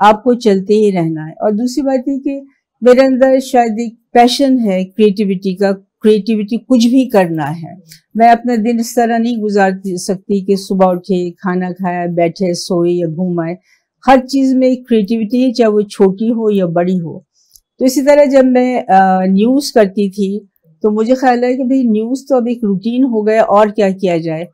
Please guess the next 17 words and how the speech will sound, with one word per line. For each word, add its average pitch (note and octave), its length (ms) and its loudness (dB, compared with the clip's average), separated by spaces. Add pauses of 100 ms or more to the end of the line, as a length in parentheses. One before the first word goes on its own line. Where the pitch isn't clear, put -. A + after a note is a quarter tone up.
(260)
तो A#3+ 100 -4
direction G3+ 580 2
का G#3+ 100 -2
ख्याल F3+ 380 -2
आया E3 220 -4
जो F#3+ 280 -4 (200)
चैलेंजिंग F#3+ 640 2 (100)
है। - 80 -12 (800)
और F#3 200 6
direction G#3+ 800 0
बहुत G3+ 300 -2
चैलेंजिंग G3 540 2
रहा, F#3+ 320 -2
बहुत F3+ 300 -6
नया F3 160 -6
experience G#3+ 800 -4
हुआ। G3 240 -4